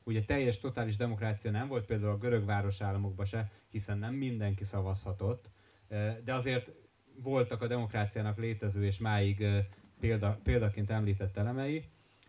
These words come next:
Ott jellemzően a politikusoknak alkalmasságát, vagy ha tetszik, frizuráját vizsgálták, és nem annyira ideológiai típusú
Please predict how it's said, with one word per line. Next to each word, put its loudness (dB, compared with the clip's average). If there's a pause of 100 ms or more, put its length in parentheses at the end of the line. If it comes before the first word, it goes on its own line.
(240)
Ott -2 (200)
jellemzően -2
a -8
politikusoknak -4 (140)
alkalmasságát, 0 (240)
vagy 0
ha -2
tetszik, -8
frizuráját 2 (200)
vizsgálták, 0 (220)
és 0
nem -4
annyira -2
ideológiai 0
típusú -4